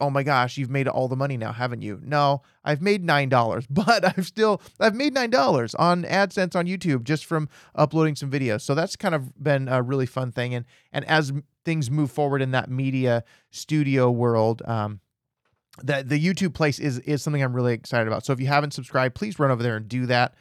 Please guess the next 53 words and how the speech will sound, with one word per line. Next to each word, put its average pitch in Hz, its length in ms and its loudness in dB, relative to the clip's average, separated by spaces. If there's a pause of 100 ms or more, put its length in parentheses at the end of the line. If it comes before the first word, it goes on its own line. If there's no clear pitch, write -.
(320)
uh, 113 260 2
because 120 500 0
there's 117 200 0
lots 120 280 0
of 117 60 -8
stuff 123 180 0
that 117 100 -2
I'm 113 120 -4
putting 123 200 -4
together. 113 400 0
I've, 113 100 0
I've 120 120 -2
got - 140 -4
a - 40 -2
bunch 143 240 0
of 127 80 -4
stuff 135 300 0 (240)
from 160 200 -2
our 123 80 2
trip - 300 -2
that 123 120 -2
I 120 40 2
still 220 300 -4
haven't 156 260 -2
edited. 120 320 2
It's 113 100 -4
just - 260 -4
sitting 143 280 0
there 113 160 0
in 120 180 -2
my 110 240 -2 (440)
hard 123 240 4
drive, 110 240 6
and 113 80 2
I - 20 0
just 117 200 -2
keep 139 220 -6
looking 131 260 0
at 113 40 -4
my 107 100 -2
hard 110 200 -2
drive 107 160 0
thinking, 107 240 -6
"Man, 110 160 0
I, 135 120 -2
I 143 120 -6
gotta 117 160 0
get 107 220 -2
to 101 80 -8
that - 160 -6
stuff." - 180 -6
Kinda 214 180 2
like 175 160 4